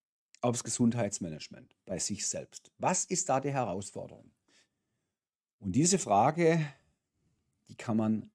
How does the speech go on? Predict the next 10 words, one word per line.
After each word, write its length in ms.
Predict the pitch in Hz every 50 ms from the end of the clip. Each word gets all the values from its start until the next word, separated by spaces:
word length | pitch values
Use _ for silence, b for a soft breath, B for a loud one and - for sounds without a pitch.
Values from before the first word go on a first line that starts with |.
| _ _ _
relativ 800 | - - - 87 104 123 123 131 - - 123 117 113 113 - -
einfach 460 | - 85 104 104 101 101 - 90 -
beantworten, 800 | - - - - 113 127 127 135 127 120 - 131 127 127 127 b b b b b b b b b b _
bei 280 | - 95 98 104 107 101
Männern 580 | 95 98 104 110 123 127 131 147 139 131 123 - - -
wie 120 | 104 104 101
zwischenzeitlich 680 | - - 110 95 110 104 - 101 95 95 95 92 -
auch 160 | - 87 - _
bei 180 | - 82 82
Frauen. 340 | - - - - 50 -